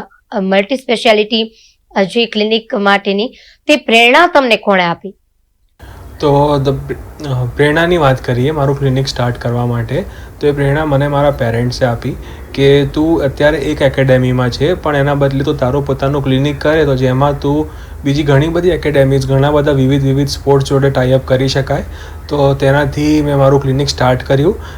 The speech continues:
Speaker 2: અને મારા ક્લિનિકમાં ઘણી બધી સ્પોર્ટ્સની એકેડેમીઝ જે છે, બાસ્કેટબોલની, રગ્બીની, ફૂટબોલની, ક્રિકેટની, તો એ બધાથી જે બી ખેલાડીઓ છે એ મારા ક્લિનિકમાં આવે છે સારવાર લેવા માટે.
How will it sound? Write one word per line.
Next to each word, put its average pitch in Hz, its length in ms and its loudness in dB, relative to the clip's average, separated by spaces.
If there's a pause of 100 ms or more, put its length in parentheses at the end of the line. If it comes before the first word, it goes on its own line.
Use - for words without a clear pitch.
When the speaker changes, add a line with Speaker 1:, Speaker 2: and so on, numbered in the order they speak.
(100)
Speaker 2:
અને 131 460 2
મારા 123 320 2
ક્લિનિકમાં 143 680 -2
ઘણી 123 220 2
બધી 147 240 0
સ્પોર્ટ્સની 139 540 -2
એકેડેમીઝ 139 600 0
જે 131 160 2
છે, 123 160 -4
બાસ્કેટબોલની, 120 1040 -2
રગ્બીની, 123 600 -2
ફૂટબોલની, 127 680 -2
ક્રિકેટની, 123 600 -4 (440)
તો 147 60 -2
એ 147 40 4
બધાથી 139 500 2
જે 135 140 2
બી 127 120 0
ખેલાડીઓ 127 540 0
છે 127 140 -2
એ 180 180 -2
મારા 127 260 0
ક્લિનિકમાં 123 600 -2
આવે 131 180 0
છે 151 120 0
સારવાર 117 400 0
લેવા 113 300 -4
માટે. 117 340 -4